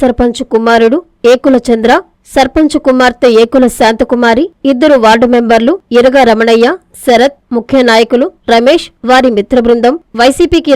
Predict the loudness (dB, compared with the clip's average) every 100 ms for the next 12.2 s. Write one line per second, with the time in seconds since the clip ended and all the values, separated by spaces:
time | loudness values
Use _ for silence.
0 | 2 2 0 0 0 -2 -2 0 -2 -4
1 | -12 -4 0 2 4 2 2 2 2 2
2 | 0 2 2 0 0 0 0 0 -2 0
3 | 0 2 0 0 0 -2 -4 _ 0 2
4 | 2 2 2 2 2 4 2 2 0 2
5 | 2 0 -2 0 0 0 0 0 -2 0
6 | -2 -2 -14 _ 0 2 2 0 0 0
7 | 0 0 2 2 0 -4 -4 0 2 2
8 | 0 0 2 0 0 -4 -6 _ -2 0
9 | 0 0 0 2 2 2 2 2 0 -2
10 | -2 -2 -2 -2 0 -4 -4 0 2 0
11 | -2 -2 -2 0 -2 0 -4 -4 -6 -2
12 | -2 -4